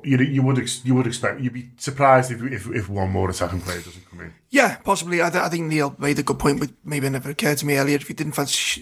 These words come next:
Speaker 2: Shaqiri that much, they'd be signing someone to replace Shaqiri. So that maybe the link, the, the, the, the, the, the player that's in between what Lizzie was just alluding to then. So you might be looking at, I mean, if you're talking, <clears throat>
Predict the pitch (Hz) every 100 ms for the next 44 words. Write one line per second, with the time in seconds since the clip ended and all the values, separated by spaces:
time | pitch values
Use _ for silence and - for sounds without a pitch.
0 | - - 151 143 147 123 135 - - 135
1 | 127 143 143 - 139 147 143 139 143 139
2 | - - _ _ - 160 - 147 147 143
3 | 131 _ _ _ - 160 156 165 160 156
4 | 143 139 143 135 147 139 131 139 127 -
5 | - _ - 165 - 135 143 151 143 151
6 | 160 151 - 143 147 156 143 160 147 147
7 | 143 165 151 143 135 - 139 139 139 -
8 | - - - - - 180 180 180 160 143
9 | - 143 135 - 139 143 147 160 147 147
10 | 143 127 _ - 294 294 196